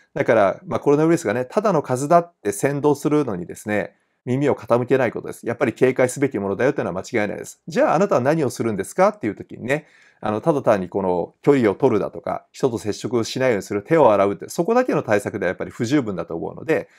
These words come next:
まあ、しっかりとね、自分の免疫力を上げるってことを意識してやってもらいたいんですね。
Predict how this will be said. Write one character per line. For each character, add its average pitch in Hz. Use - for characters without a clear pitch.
ま 139
あ、 -
し -
っ -
か 165
り 143
と 92
ね、 143
自 120
分 123
の 113
免 135
疫 170
力 165
を -
上 -
げ 131
る -
っ -
て -
こ 113
と 92
を 90
意 120
識 110
し -
て -
や 95
っ -
て -
も 95
ら 92
い 87
た 87
い 87
ん -
で 85
す -
ね。 127